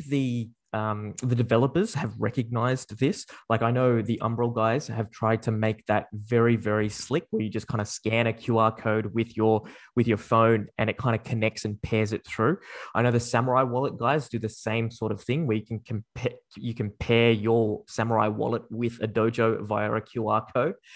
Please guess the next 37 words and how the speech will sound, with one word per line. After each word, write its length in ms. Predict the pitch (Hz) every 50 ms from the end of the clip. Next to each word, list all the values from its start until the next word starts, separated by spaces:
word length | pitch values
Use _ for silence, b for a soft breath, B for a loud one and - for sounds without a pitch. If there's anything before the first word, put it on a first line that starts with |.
| B B B B B B
So 320 | - 143 131 123 127 131 - - _ _ _ _ _ _ - -
these 300 | 120 160 165 180 - -
things 200 | 196 185 175 - -
are 140 | - 135 131
getting 460 | 117 110 - 123 - 160 143 - - -
easier 420 | 120 123 123 123 139 139 135 135
over 200 | 127 120 120 123
time. 440 | 123 - 147 180 110 110 139 175 220 - _ -
I 80 | 117
think 320 | 117 - - 127 123 117 -
it, 80 | - _ _ _
it 560 | - 135 135 - - - 139 135 139 139 - -
can 300 | 139 139 151 160 160 156
be 140 | 151 139
tricky 460 | 127 - - 143 131 - 175 208 233 -
on 240 | - 120 117 110 104
desktops, 560 | 107 123 127 123 - - 131 131 135 - - -
but 360 | 120 117 131 123 120 - - - -
I 100 | 120 120
do 340 | 117 113 - - 147 151 160
show 260 | 151 - - 131 127
you 280 | 127 120 117 123 117 113
how 200 | 120 123 120 117
to 80 | 113
do 260 | 104 - - 117 120
that 320 | 117 113 104 113 175 - B B B B B B -
on, 320 | 120 110 110 110 110 - -
you 100 | - 117
know, 240 | 104 104 107 110 - _ _ - - -
uh, 360 | 104 104 104 104 101 104 104 -
various 600 | 107 110 - 143 139 147 147 135 135 120 - -
platforms 640 | - _ - - 117 - - - 131 127 143 160 123
like 140 | 110 101 101 - -
a 80 | 107
Mac 380 | 110 104 107 107 107 104 - - - - -
or 320 | 113 107 104 104 - - -
Windows, 540 | 117 117 113 110 110 107 107 104 107 -